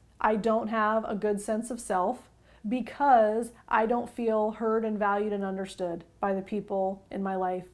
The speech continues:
that care about me." So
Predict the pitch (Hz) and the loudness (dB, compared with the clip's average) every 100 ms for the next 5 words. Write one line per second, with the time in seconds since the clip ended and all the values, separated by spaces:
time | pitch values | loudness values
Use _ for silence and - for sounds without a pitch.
0 | - 190 175 - _ - 196 175 175 - | -6 -2 -2 -6 _ -8 -4 -4 -4 -8
1 | - - _ _ _ _ _ - - - | -12 -16 _ _ _ _ _ -20 -20 -10
2 | - 226 214 214 | 2 4 4 2